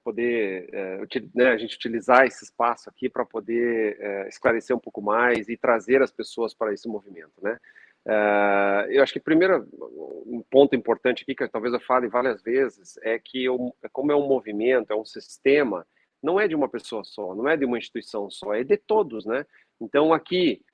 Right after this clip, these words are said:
o Sérgio teve uma participação, o Carlos, o Ciro, toda a equipe do asic Labs, todos os atores, os habitats de inovação da região oeste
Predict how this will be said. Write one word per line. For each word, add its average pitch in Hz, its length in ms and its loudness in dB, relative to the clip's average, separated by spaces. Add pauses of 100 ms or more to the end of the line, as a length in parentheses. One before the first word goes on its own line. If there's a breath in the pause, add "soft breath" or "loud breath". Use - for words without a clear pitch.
(120)
o 107 60 -16
Sérgio 143 540 4
teve 131 180 -6
uma 127 140 -6
participação, 120 960 -8
o 113 120 -12
Carlos, 120 680 0
o 135 40 -10
Ciro, 127 720 -6 (380 soft breath)
toda 165 320 4
a 135 40 2
equipe 135 380 -8
do 123 80 -6
asic 120 320 -10
Labs, 120 720 -4
todos 165 420 0
os 131 140 -8
atores, 120 640 -6
os 120 220 -6
habitats 131 440 2
de 135 40 -6
inovação 123 460 -2
da 135 60 -2
região 131 360 -4
oeste 143 340 -4